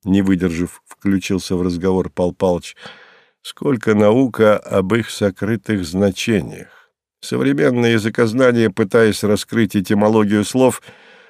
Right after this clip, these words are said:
вот уже более полутора веков блуждает в потемках, так и не найдя логического объяснения ни одному непроизводному слову».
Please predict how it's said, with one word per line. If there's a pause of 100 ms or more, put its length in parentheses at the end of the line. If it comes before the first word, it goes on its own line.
(160)
вот
уже
более
полутора
веков (260)
блуждает
в
потемках,
так
и
не
найдя
логического
объяснения (600)
ни
одному
непроизводному
слову».